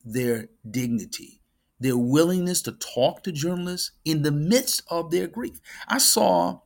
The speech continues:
the s-, uh, uh, the son of one of the victims, uh, on television earlier this week,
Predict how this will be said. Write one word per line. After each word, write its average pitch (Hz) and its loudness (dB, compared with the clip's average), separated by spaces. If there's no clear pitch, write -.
the 123 4
s-, - 4
uh, 113 -4
uh, 117 -6
the 120 -2
son 107 2
of 104 -6
one 147 0
of 139 0
the 104 0
victims, 107 -6
uh, 107 -6
on 135 2
television 113 2
earlier 127 2
this 107 -2
week, 98 -10